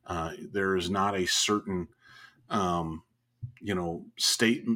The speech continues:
there's not a whole series of statement of faith that somebody has to sign off on in order for us to help them plant a church, because that's not how Jesus <laughs> operated, right? Um, it's, that's not to say that I don't have my own personal convictions.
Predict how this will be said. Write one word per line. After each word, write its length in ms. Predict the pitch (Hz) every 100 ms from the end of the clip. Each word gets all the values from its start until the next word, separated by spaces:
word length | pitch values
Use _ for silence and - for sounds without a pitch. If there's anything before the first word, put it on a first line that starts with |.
| 110
there's 240 | 107 98
not 200 | 123 113
a 40 |
whole 180 | 104 120
series 440 | 110 - 120 113 95
of 100 | -
statement 420 | - 107 101 92
of 60 |
faith 260 | - 107 98
that 80 | 90
somebody 400 | - 120 120 107
has 180 | 104 -
to 80 | 120
sign 340 | - 104 98
off 300 | 95 107 -
on 160 | 87 87
in 100 | 85
order 240 | 104 101
for 180 | - 87
us 140 | 92
to 80 | -
help 280 | 95 98 92
them 140 | 87
plant 360 | 87 - 82 82
a 40 | -
church, 440 | - - - - - - - - - _ - 131 - - _
because 840 | - 107 - 185 170 101 113 113
that's 280 | 110 131 160
not 160 | 165 147
how 120 | 147
Jesus 480 | 113 120 147 101 -
<laughs> 0 |
operated, 680 | - - 80 78 - 120 - - - - - - -
right? 380 | 92 90 101 - - - - _
Um, 260 | 104 98 98
it's, 200 | 117 -
that's 260 | - 117 -
not 160 | 175 170
to 60 |
say 220 | 117 143 147
that 160 | 117
I 60 | 101
don't 220 | 95 110
have 140 | 107 107
my 140 | 95
own 180 | 92 92
personal 440 | - 107 - 90
convictions. 680 | 80 - 78 - - 139 123